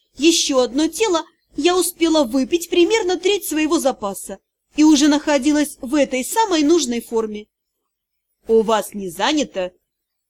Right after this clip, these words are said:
Нехорошо, что юная леди, даже такая, как вы, сидит и пьёт в одиночестве».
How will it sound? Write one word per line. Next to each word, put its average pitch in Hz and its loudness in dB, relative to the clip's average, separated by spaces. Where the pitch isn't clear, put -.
Нехорошо, 311 2
что 220 -6
юная 202 -2
леди, 262 0
даже 269 0
такая, 247 -2
как 208 -8
вы, 302 2
сидит 285 -2
и 285 2
пьёт 285 -2
в 247 -6
одиночестве». 196 -2